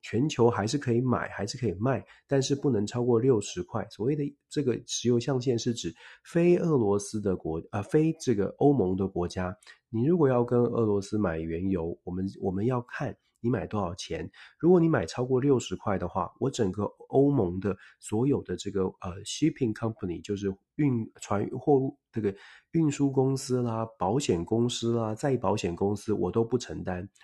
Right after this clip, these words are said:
我都，我都不能够承保，我都，我都不能够跟你做生意。再讲清-，解-，呃，清楚一些，就是说很多的，我们知道货物在海上会遇到很多的风险，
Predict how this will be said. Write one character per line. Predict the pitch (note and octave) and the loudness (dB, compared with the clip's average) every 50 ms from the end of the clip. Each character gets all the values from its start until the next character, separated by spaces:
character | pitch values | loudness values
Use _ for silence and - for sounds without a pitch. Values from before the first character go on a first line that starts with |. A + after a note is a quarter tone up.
| _ - | _ -8
我 | G2 F#2+ | -6 -2
都， | A#2+ B2 A#2+ - - | -2 -2 -2 -4 -6
我 | A2+ G#2 F#2+ | -6 -4 -4
都 | F#2+ A#2+ B2 C3 | 0 2 2 0
不 | C3 - - D3 | 0 0 0 0
能 | C#3+ B2+ G2+ F2+ F#2+ | 2 2 2 0 0
够 | F#2 A2+ G2+ | 0 0 -2
承 | F#2+ - - E2 E2+ F#2 | -2 -4 -6 -8 -6 -6
保， | G2 F2 F2 G2 | -6 -8 -8 -8
我 | G2+ F2+ | -10 -6
都， | - G#2+ G#2 A2 - - - _ | -4 -4 -4 -4 -6 -12 -20 _
我 | - G2+ | -12 -6
都 | F#2 G#2 A#2 A#2 | -2 0 0 0
不 | A#2 - C#3 C3+ | 0 0 0 2
能 | A#2+ G#2 G#2 | 2 2 2
够 | A2+ G#2+ | 2 2
跟 | F#2+ A2+ G#2+ | 2 2 0
你 | G#2 E2+ | 0 0
做 | D#2+ - G#2 G2 | -2 -2 -2 -2
生 | F#2 - G2 F#2+ G2 G#2 | 0 -2 -4 -4 -2 -2
意。 | G2 F#2+ - _ - - - - - - - - _ _ _ _ _ _ _ _ _ _ _ _ - | -4 -4 -6 _ -20 -20 -20 -20 -20 -20 -20 -20 _ _ _ _ _ _ _ _ _ _ _ _ -4
再 | - F#3+ F3 D3 | 0 2 2 2
讲 | C3 - F#2+ D#2 D#2 - - | 2 0 -4 -6 -6 -8 -10
清-， | - - - F#2 - _ | -10 -10 -10 -10 -10 _
解-， | - G#2 F2+ E2 - - _ - - _ - - | -6 -4 -4 -4 -6 -10 _ -20 -20 _ -12 -8
呃， | F#2 F#2 F2+ | -6 -6 -6
清 | F2 - - C#3 D3 C#3+ | -6 -4 -2 0 0 -2
楚 | C#3+ - F2 E2+ F#2 | -2 -6 -10 -8 -6
一 | G2+ G2 | -6 -6
些， | - - G2 F#2 F2+ - _ - - - - _ _ - | -4 -4 -2 -2 -4 -4 _ -20 -20 -20 -20 _ _ -2
就 | - E3+ | -2 -2
是 | D#3+ | 0
说 | - E3 D#3+ D#3+ D#3+ | 2 2 2 2 0
很 | - - B2 G#2+ F#2+ F#2+ | -2 -6 -4 -2 -2 0
多 | F#2+ - C#3+ D#3+ | 2 2 2 4
的， | D3+ D3+ C3+ - - | 4 2 2 0 -2
我 | - | -2
们 | G#2 A#2 | -2 -2
知 | B2 C#3+ | 0 2
道 | D#3+ D#3+ C#3+ C3 - - | 2 2 2 0 -2 -6
货 | - - F#3 E3+ D3 | -2 4 4 6 6
物 | C3+ C#3+ C#3+ B2 A#2 | 6 4 2 0 0
在 | - A#2 G#2 | 0 -2 -2
海 | G2 - G2 D#2 D#2+ | -2 -4 -6 -8 -6
上 | E2+ - A2 G2 F2 F2 | -6 -4 -4 -2 -2 -2
会 | - - A#2+ | 0 0 2
遇 | A2+ | 2
到 | A2+ A2 | 2 2
很 | G2+ - F#2 D#2+ D#2+ | 0 -2 -4 -6 -4
多 | - G2+ | -4 -2
的 | F#2+ G2 F#2+ | -2 -2 -2
风 | - - G2 G2 G2+ G2+ | -2 -2 -2 0 -2 -2
险， | - F#2+ - - | -4 -4 -6 -6